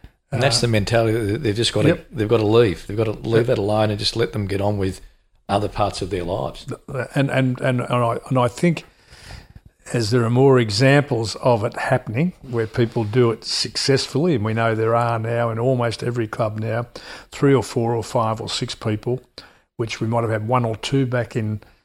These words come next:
Speaker 2: in the past. We've got a good, strong group of people who are committing their lives to something other than football and playing great footy, and that's becoming obvious to their teammates who are there and the people who are administrating that football club. So I think we've,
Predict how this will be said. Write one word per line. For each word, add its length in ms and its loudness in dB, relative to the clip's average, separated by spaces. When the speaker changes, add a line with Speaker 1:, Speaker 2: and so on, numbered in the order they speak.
Speaker 2:
in 160 -4
the 80 -4
past. 500 -4
We've 120 -4
got 220 0
a 80 -8
good, 320 0
strong 400 -2
group 160 -2
of 100 -10
people 420 -4
who 200 0
are 300 0
committing 440 4
their 160 4
lives 480 2
to 60 -12
something 320 -4
other 180 -4
than 120 -6
football 540 -2
and 240 -4
playing 320 2
great 320 -2
footy, 400 0
and 100 -4
that's 180 0
becoming 460 -2
obvious 260 -2
to 120 -8
their 140 -4
teammates 600 2
who 160 4
are 40 2
there 300 2
and 120 -2
the 60 -4
people 320 -2
who 100 0
are 20 0
administrating 680 -4
that 120 -4
football 380 -4
club. 260 -8
So 160 -4
I 40 -2
think 280 0
we've, 220 2